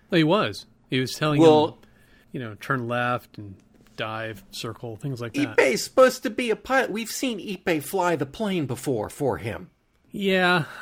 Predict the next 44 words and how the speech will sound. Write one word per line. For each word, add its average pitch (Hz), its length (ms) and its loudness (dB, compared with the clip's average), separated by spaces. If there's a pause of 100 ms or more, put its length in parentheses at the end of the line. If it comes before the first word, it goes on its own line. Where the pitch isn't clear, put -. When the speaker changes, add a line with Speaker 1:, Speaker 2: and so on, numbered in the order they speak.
(100)
Speaker 1:
I 190 80 2
don't 196 280 2
really 175 320 2
know 160 140 2
why 160 580 0
he 214 180 -4
was 214 220 -4
doing 220 240 -2
it. 214 140 -4
Maybe 170 680 0 (420)
Speaker 2:
'Cause 110 140 -12
Ippei 120 320 -6
sucks? - 680 -6
I 151 60 -6
mean, 120 340 -2
Speaker 1:
Uh, 123 260 -6
it 123 100 -10
could 117 160 -6
be 110 140 -10
it. 110 200 -8
Speaker 2:
nose 196 360 10
Speaker 1:
Maybe, 233 100 12
Speaker 2:
up, 180 220 6
Speaker 1:
uh, - 40 -8
Speaker 2:
nose 185 320 6
up. 220 220 6
Okay, 143 320 0
I'll 165 100 -2
put 165 200 -2
my 170 60 -8
Speaker 1:
yeah, 185 120 4
Speaker 2:
nose 247 260 0
up. 123 120 0
Speaker 1:
well, 247 160 12 (300)
he 277 140 2
s-, - 160 0
he - 240 -2
says, - 300 2
you 208 80 4
know, 156 180 2
uh, 147 160 -2 (140)
what, 143 320 -4
uh, 120 160 2 (680)
uh, 113 340 -8